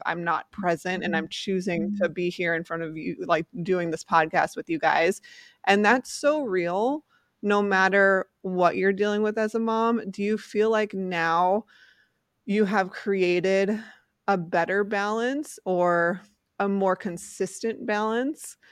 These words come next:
Speaker 1: even though you have more children?
Speaker 2: Yeah.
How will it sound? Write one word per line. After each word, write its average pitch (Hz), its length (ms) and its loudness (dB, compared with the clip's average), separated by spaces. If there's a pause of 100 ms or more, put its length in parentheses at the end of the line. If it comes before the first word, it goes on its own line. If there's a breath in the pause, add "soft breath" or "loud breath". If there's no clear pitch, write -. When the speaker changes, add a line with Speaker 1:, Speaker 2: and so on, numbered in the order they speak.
(120 soft breath)
Speaker 1:
even 202 300 0
though 180 160 2
you 208 160 0
have 220 260 -4
more 214 200 -4
children? 277 500 -2 (1500 soft breath)
Speaker 2:
Yeah. 214 380 4